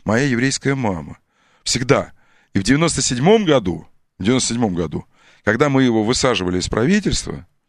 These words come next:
он мне звонил просто по телефону, просто: "Серег, ты че творишь?"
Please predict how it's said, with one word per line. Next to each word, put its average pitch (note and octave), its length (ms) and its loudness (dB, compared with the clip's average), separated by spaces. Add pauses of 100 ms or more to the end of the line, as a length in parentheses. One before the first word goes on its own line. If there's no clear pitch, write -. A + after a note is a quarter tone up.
(760)
он D3 240 4
мне B2+ 200 2
звонил D#3 600 0
просто - 300 2
по G#2 80 -6
телефону, F3+ 540 0
просто: - 340 -2
"Серег, - 540 0 (560)
ты C3+ 100 2
че G#3+ 200 2
творишь?" E3 560 -2